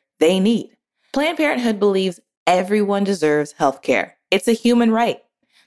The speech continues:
That's why they fight every day to push for common sense policies that protect your right to control your own body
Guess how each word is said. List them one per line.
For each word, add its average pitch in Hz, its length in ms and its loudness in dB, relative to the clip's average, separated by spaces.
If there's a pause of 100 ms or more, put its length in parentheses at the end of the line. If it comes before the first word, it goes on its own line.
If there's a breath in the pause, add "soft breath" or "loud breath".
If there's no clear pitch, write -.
That's 185 220 0
why 202 120 2
they 190 120 0
fight 180 320 -2
every 202 320 0
day 147 220 2
to 135 100 -2
push - 440 0
for 135 180 2
common 196 520 -2
sense 190 260 -4
policies 131 640 -2 (260)
that 147 140 0
protect 147 380 -2
your 160 260 2
right 143 380 -2
to - 80 -16
control 151 340 0
your 131 180 0
own 156 240 -2
body 131 380 -2